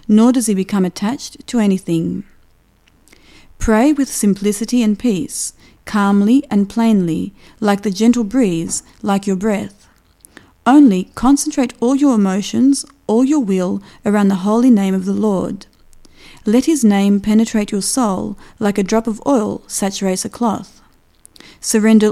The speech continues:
all your being and lock it inside his name. Once in a while,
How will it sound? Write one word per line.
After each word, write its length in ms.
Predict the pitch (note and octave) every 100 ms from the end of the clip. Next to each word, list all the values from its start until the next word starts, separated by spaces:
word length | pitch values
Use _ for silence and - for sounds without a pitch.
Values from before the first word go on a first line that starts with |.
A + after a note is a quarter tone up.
| -
all 200 | A3 B3+
your 220 | C4 A3+
being 480 | F#3 G3 G3+ C#4 E4 -
and 200 | G3 G3
lock 200 | G3+ A3+
it 80 |
inside 520 | - G3+ G3 G3 F#3 F#3
his 180 | F#3
name. 560 | G3 G3 F#3+ F3+ F3+ F#3 _ _ _ _ _ _ _ _ _ _ _ _ - _ _ _
Once 400 | - G#3 C4 D4+
in 80 | F#4+
a 60 | E4+
while, 460 | G#3 F3 F3 A3+